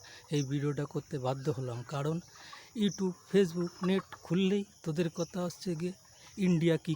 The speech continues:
করলু, ভারত কী করলু, অন্য দেশে সাপোর্ট করব, ইন্ডিয়ারে করব না। আরে ইন্ডিয়া কি তোদের কিসে বাঁচানো হয়েছে? ইন্ডিয়া হচ্ছে প্রতিবেশী দেশ, আমাদের এশিয়ার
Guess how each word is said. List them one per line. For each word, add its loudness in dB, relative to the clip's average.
করলু, 2
ভারত 4
কী -2
করলু, 2
অন্য 4
দেশে -4
সাপোর্ট -6
করব, -4
ইন্ডিয়ারে 2
করব -4
না। -4
আরে 2
ইন্ডিয়া 2
কি -6
তোদের -2
কিসে -4
বাঁচানো -4
হয়েছে? -8
ইন্ডিয়া -2
হচ্ছে -6
প্রতিবেশী -8
দেশ, -6
আমাদের -4
এশিয়ার -6